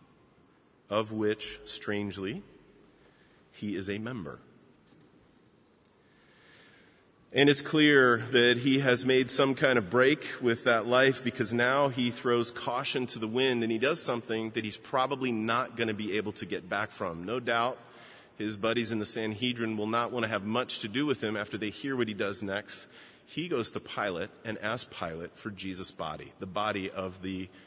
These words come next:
crucified, pretend revolutionary blasphemer. <laughs> And I think it's worth noting that nobody else asked for Jesus' body.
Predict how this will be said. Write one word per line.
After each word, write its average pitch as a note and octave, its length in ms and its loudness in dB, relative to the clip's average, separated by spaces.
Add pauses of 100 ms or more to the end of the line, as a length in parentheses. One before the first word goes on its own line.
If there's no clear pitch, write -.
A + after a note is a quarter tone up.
(220)
crucified, F2+ 840 -6 (1040)
pretend A2 720 -4
revolutionary F#2 1040 -4 (100)
blasphemer. D#2+ 800 -10
<laughs> - 40 -20 (2500)
And C3 140 0
I C#3+ 60 6
think F#3 120 6
it's E3+ 140 2
worth C#3 160 6
noting B2+ 500 4 (840)
that F#2+ 40 -2
nobody B2 280 4
else C#3+ 280 2
asked F2+ 240 -2
for F#2 100 -10
Jesus' E2 340 -10
body. E2 400 -10